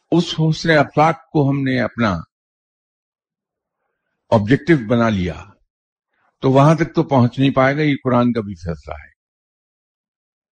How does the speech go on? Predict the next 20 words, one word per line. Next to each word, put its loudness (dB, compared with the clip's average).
کہ 2
آپ 2
صلی 4
اللہ 6
علیہ 2
وسلم -2
کے -4
حسن -6
اخلاق 0
کے -4
معیار 0
کو -4
کوئی -4
نہیں -2
پہنچ -14
پاتا۔ -12
لیکن 2
یہ 8
ضرور 2
ہے -6